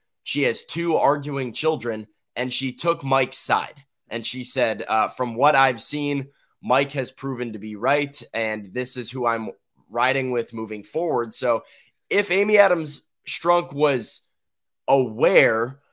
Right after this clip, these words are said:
that Mike had some, uh, reservations to some of these roster moves, especially some of these bigger roster moves.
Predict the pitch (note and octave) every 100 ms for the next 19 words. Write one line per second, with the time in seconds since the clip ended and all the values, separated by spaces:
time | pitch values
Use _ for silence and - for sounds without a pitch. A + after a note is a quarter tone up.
0 | _ _ - C#3 C3+ C3 D3+ E3+ E3+ E3
1 | D3 C#3 D3+ C3+ A2+ - _ _ _ -
2 | A#2+ A2+ G2 - _ _ _ _ _ -
3 | _ _ _ _ _ _ _ C#2+ - _
4 | A#2 D3 C#3 C#3+ B2 D#3+ D#3+ - B2+ G#2
5 | - - B2+ - D3+ C#3 B2+ A#2+ B2+ A2
6 | - - - A2+ C3 C3+ - B2+ A2+ A2
7 | A2 A2 - C#3+ C#3 C3+ C3+ C3+ B2 A2
8 | G2+ - F3 F#3 C3+ A2+ G#2+ - A2+ G2+
9 | G#2 A2